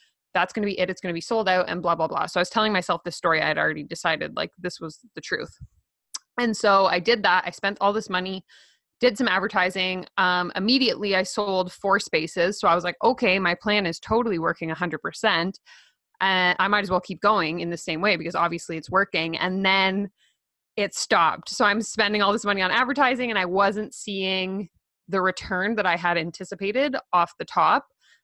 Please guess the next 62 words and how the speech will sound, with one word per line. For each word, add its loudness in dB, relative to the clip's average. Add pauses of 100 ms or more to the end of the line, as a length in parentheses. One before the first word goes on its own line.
(120)
And -2
so 2
it -2
was -4
a 0
little 2
bit 2
discouraging, 0
to -12
be -2
honest. 2
And 0
I 0
actually -2
spent -4
a 0
day, 2
this -8
was, -12
like, -8 (420)
a -6
week -10
or -6
two -6
ago -2
now, 2 (380)
where 4
I, 4
like, 0
paused 4
all 4
the -2
ads 0
and -4
was, -8
like, -2 (200)
had -2
this -10
sort -2
of -6 (200)
freak -6
out, -6
like, -6
"Oh 0
my -2
God, 0
this -10
isn't -10
working. -4 (400)
Nobody 2
wants 2
to -6
come. 0
This -8
is -8
stupid. -2
Like, 0
why 0
did -4
I -2
do -8
this?" 0